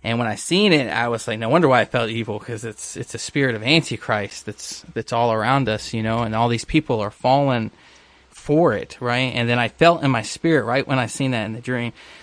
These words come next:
that this is why it's so important to stay in the Word, because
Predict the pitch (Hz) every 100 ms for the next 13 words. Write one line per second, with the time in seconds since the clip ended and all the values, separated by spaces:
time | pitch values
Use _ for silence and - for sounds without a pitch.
0 | - 110 110 127 - - 135 117 - -
1 | - 123 120 127 139 - _ _ 156 110
2 | - 120 123 147 135 - - 117 - -
3 | 123 131 135 - 127 131 127 131 117 107
4 | 123 123 117 - _ _ _ - 110 -
5 | 113 110 -